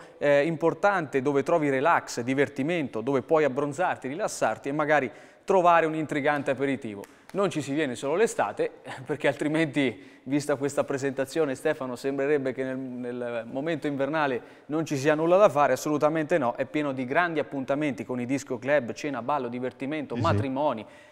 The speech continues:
Speaker 1: chi più ne ha più ne metta e, eh, grazie a, eh, un po' il patron che, che è Castellani, che credo tu conosca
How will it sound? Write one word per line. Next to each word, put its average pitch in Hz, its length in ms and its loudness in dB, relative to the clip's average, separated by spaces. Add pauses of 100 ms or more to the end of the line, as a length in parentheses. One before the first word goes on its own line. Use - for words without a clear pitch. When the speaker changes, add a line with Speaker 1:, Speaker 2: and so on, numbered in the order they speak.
(140)
Speaker 1:
chi 185 140 -4
più 160 160 0
ne 147 160 0
ha 139 120 2
più 143 160 -2
ne 143 100 0
metta 127 400 -4
e, 131 120 -4
eh, 120 640 -4
grazie 131 440 -2 (800)
a, 123 400 2
eh, 123 40 -8
un 120 100 -8
po' 139 120 -2
il 139 80 0
patron 131 500 -2
che, 120 300 -4
che 131 140 -2
è 120 40 -6
Castellani, 120 520 -4
che 117 100 -16
credo 117 280 -10
tu 131 120 -10
conosca 123 400 -8